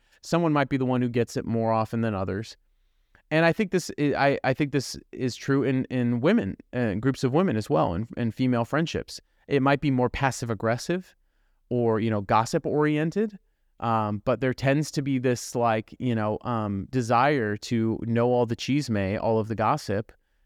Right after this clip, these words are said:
and all of the, uh, the real harsh things about other people. And it's almost like, you know, slowing down to watch the car accident instead of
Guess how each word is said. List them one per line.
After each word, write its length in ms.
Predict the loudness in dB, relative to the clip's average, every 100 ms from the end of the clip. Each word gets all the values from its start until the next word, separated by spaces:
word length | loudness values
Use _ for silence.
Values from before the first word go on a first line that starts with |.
| -8
and 160 | -2 2
all 220 | 4 2
of 160 | 2
the, 180 | 0 0
uh, 220 | 2 0 -4
the 200 | -4 -4
real 400 | 0 2 4 2
harsh 380 | 2 0 0 -4
things 320 | -2 -2 -2
about 180 | 0 0
other 160 | 0
people. 380 | -4 -4 -2 -2
And 80 | -2
it's 140 | -2
almost 340 | 0 0 0 0
like, 200 | -2 0
you 60 |
know, 80 | -4
slowing 420 | -4 -2 0 2
down 260 | 2 2 2
to 40 |
watch 240 | 0 0 -2
the 80 | -4
car 180 | 0
accident 360 | 0 0 -6 -8
instead 340 | -8 0 2
of 160 | 2